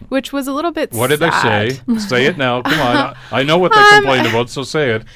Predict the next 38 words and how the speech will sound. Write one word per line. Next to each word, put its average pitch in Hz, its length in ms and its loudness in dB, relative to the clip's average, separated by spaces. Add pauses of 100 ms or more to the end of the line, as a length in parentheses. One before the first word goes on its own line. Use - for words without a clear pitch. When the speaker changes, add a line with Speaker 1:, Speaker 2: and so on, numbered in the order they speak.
(160)
Speaker 1:
Nothing 381 340 6 (100)
major, 254 360 2
but 254 140 2
it 233 160 0
was 254 240 2
more 247 360 -2
just 226 360 -10
saying, 208 400 -8
"It 214 160 -6
is 208 180 -6
so 196 360 -4
expensive 185 600 -10
to - 120 -18
be 185 160 -10
a 180 60 -8
bridesmaid. 185 760 -6
I'm 185 160 -6
paying 196 360 -10
off 208 240 -8
student 214 540 -8
loans. 196 680 -8 (340)
Um, 151 500 -2
I 196 120 -4
have 196 160 -10
to 208 100 -14
pay 196 160 -12
to 190 80 -10
go 185 140 -8
to 190 100 -10
the 190 80 -12
bachelorette. 233 760 -2
I 233 40 -2
have 208 120 -6
to 196 80 -16
help - 260 -12
host 277 300 -8
the - 60 -20
bachelorette. 262 680 -4